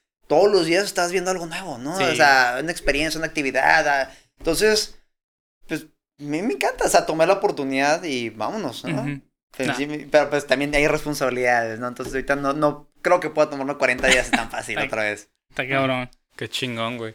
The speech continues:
Speaker 3: Este, o sea, regresándonos poquito, güey.
Speaker 1: De-, claro,
Speaker 3: Te,
Speaker 1: claro.
Speaker 3: te empezó a gustar todo este, todo este rollo del turismo, empezaste a viajar, empezaste a ir a estos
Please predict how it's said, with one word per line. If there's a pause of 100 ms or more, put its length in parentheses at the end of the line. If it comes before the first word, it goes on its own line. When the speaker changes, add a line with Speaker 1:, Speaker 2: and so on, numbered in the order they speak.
(580)
Speaker 3:
Este,
o
sea,
regresándonos
poquito,
güey.
Speaker 1:
De-,
claro,
Speaker 3:
Te,
Speaker 1:
claro.
Speaker 3:
te
empezó
a
gustar
todo
este,
todo
este
rollo
del
turismo,
empezaste
a
viajar,
empezaste
a
ir
a
estos